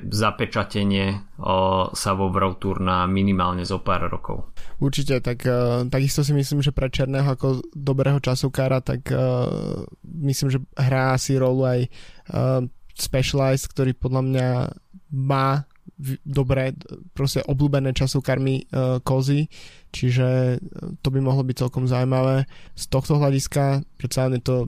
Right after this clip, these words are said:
Speaker 2: tým, kde ešte relatívne pár rokov dozadu jazdil Tony Martin a podobne, takisto Bob Jungels, ktorý odchádza, tak je jeden z tých lepších časovkárov, Remco jazdí, e, takis-, takže to je podľa mňa pre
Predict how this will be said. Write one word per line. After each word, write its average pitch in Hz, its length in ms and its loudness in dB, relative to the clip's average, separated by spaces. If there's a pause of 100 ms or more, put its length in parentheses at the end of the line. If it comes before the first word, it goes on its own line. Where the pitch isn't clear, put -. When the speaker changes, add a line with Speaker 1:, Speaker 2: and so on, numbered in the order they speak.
(120)
Speaker 2:
tým, 131 240 -2
kde 127 160 0
ešte 123 200 0 (440)
relatívne 123 540 0
pár 123 240 0
rokov 123 160 -2
dozadu 127 260 0
jazdil 123 320 -2
Tony 120 240 0
Martin 127 560 0
a 98 240 -4 (140)
podobne, 123 340 -4
takisto 123 240 0
Bob 131 220 0
Jungels, 127 340 2
ktorý 127 240 0
odchádza, 127 320 -2
tak - 320 -4 (380)
je 139 160 2
jeden 127 240 0
z - 140 -4
tých 131 100 2
lepších 127 320 -2
časovkárov, 123 480 2
Remco 127 480 2
jazdí, 123 460 0
e, - 20 -18 (1200)
takis-, 120 380 -2
takže 131 420 2 (320)
to 139 140 4
je - 20 0
podľa 135 220 0
mňa 135 180 2 (560)
pre - 160 0